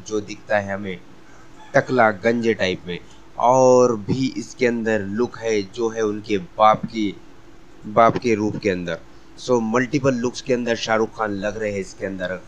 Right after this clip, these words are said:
गजब। और आप भी बता सकते हैं कि किस तरह लग रहे हैं शाहरुख खान कमेंट करके। So trailer की बात की जाए तो इसे direct किया है अटली कुमार ने, music दिया है अनिरुद्ध ने, और इसे,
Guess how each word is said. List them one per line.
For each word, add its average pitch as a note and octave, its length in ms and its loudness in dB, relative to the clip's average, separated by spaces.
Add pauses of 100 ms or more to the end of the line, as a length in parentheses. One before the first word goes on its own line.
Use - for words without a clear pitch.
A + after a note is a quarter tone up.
गजब। A#2+ 280 4 (840)
और B2+ 220 4
आप B2+ 140 8
भी A2+ 180 0
बता A#2 300 2
सकते A2+ 400 -4
हैं A2 140 0
कि A2 120 -2 (140)
किस C3 180 -6
तरह A#2+ 220 2
लग G#2+ 220 -2
रहे G2+ 140 -4
हैं G2 120 -6
शाहरुख F#2+ 440 -6
खान F#2 180 -8 (100)
कमेंट F#2 320 -10
करके। - 280 -16 (840)
So C3 160 4 (140)
trailer C#3+ 320 4
की C#3+ 180 -2
बात B2 340 4
की B2+ 120 -2
जाए A2 300 2
तो A2+ 180 -2
इसे B2+ 300 -2
direct A#2 480 -2
किया A#2 160 -2
है A2+ 140 -4
अटली B2 380 -6
कुमार A2+ 460 0
ने, G#2+ 220 -2
music G#2+ 440 -6
दिया G2+ 340 -2
है F2+ 560 -6 (400)
अनिरुद्ध A#2 480 0
ने, G2 320 -2 (400)
और A2 320 4
इसे, A2+ 580 -2